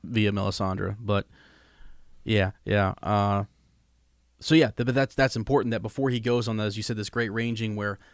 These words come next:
um, it's gonna define him. I mean, this is his, like, defining moment, really. And he is the old bear. I don't think he, I know he wants to gather intel and he wa-, he wants to go north here, but there's two things that have to be on his mind, right? It's, you've got Mance Rayder and his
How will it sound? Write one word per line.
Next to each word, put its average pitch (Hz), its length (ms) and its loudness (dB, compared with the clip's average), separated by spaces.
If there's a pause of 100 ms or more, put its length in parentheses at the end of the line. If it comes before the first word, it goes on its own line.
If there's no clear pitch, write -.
(260)
um, 98 280 -6
it's - 100 -8
gonna 160 140 4
define 127 420 0
him. 117 300 -2
I - 60 -8
mean, 104 120 -2
this 113 180 -2
is 107 100 -2
his, 113 160 0
like, 110 160 0
defining 117 420 0
moment, 131 340 0
really. 120 400 -10 (380)
And 98 440 -4 (560)
he 110 160 0
is 110 120 2
the 113 100 4
old 147 240 6
bear. 110 360 0
I 123 120 0
don't 175 160 2
think 127 160 0
he, 117 300 -2 (960)
I - 100 0
know 170 100 8
he 170 100 12
wants 151 220 4
to 131 80 0
gather 127 260 2
intel 123 300 2
and 120 80 2
he 110 60 2
wa-, 117 100 2
he 127 140 -2
wants 120 200 0
to 117 60 -4
go 110 140 4
north 120 260 4
here, 123 100 0
but 110 100 -4
there's 123 120 -2
two 240 220 0
things 175 260 2
that - 120 -2
have 151 160 -2
to - 60 -14
be 131 60 0
on 120 80 2
his 104 140 -2
mind, 123 260 2
right? 110 220 0
It's, 113 220 -4
you've 113 120 -4
got 110 160 -2
Mance 139 300 0
Rayder 131 280 4
and 110 100 0
his 127 480 0